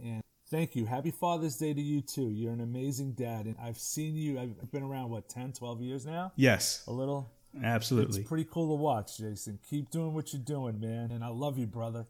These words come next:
Speaker 2: Love
Speaker 1: This
Speaker 2: you,
Speaker 1: is
Speaker 2: too.
Speaker 1: great. And, uh, I appreciate it. Thank you, Jason.
Speaker 2: Oh, thank you, man. I appreciate it.
Speaker 1: All right.
Speaker 2: All right. Once again, I'd like to thank Julio for joining the show.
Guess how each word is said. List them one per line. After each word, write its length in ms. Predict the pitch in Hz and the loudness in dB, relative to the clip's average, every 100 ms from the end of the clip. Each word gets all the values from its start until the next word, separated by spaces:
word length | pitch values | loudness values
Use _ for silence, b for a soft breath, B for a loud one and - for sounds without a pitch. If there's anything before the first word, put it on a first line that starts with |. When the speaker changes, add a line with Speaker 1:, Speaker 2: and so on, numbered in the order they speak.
| - | 4
Speaker 2:
Love 180 | 123 | 8
Speaker 1:
This 160 | 123 123 | 8 10
Speaker 2:
you, 60 | 123 | 8
Speaker 1:
is 60 | |
Speaker 2:
too. 40 | 104 | 8
Speaker 1:
great. 220 | 127 98 - | 4 -2 -8
And, 260 | 110 107 110 | -6 -4 -4
uh, 140 | 104 | -4
I 80 | 113 | -4
appreciate 440 | 113 139 120 - 107 | -4 -2 -4 -2 -6
it. 40 | - | -4
Thank 240 | 156 - | -4 -2
you, 60 | 113 | -4
Jason. 400 | 120 113 113 117 | -2 -4 -6 0
Speaker 2:
Oh, 160 | 123 113 | 4 8
thank 240 | 135 127 | 10 10
you, 80 | 135 | 10
man. 140 | 117 | 10
I 40 | 117 | 8
appreciate 440 | 131 113 113 90 | 8 8 8 6
it. 160 | - - _ - | 2 -10 _ -10
Speaker 1:
All 160 | 107 117 | -6 -4
right. 240 | 113 98 - _ | -4 -6 -12 _
Speaker 2:
All 100 | - | 4
right. 160 | 107 92 - - - _ _ _ _ _ - | 4 4 -2 -20 -20 _ _ _ _ _ 2
Once 240 | 131 120 | 4 6
again, 420 | 123 127 143 190 - - | 6 8 8 6 0 2
I'd 160 | 110 | 4
like 140 | 113 110 | 6 6
to 60 | 117 | 6
thank 220 | 117 113 | 4 6
Julio 480 | 185 185 123 110 110 | 8 10 10 8 6
for 180 | - | 2
joining 300 | 104 113 120 | 4 8 8
the 60 | 120 | 8
show. 420 | 113 123 95 90 | 6 8 8 4